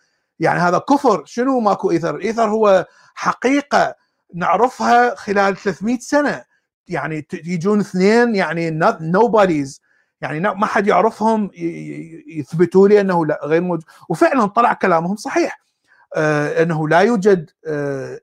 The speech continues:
إيثر، والضوء هو موجة كهرومغناطيسية،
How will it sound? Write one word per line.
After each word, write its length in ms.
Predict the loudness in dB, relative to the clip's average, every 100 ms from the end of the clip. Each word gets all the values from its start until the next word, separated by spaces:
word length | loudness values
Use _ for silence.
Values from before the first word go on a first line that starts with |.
| -6
إيثر، 360 | -4 -2 -4 -6 _ _ _
والضوء 1300 | 0 4 4 2 -2 -10 -4 -4 0 2 4 2 -2
هو 380 | -2 0 0 0 -6 _
موجة 560 | -18 -2 0 2 0 -2
كهرومغناطيسية، 1200 | -2 0 2 2 0 -2 -4 -8 -8 -6 -4 -6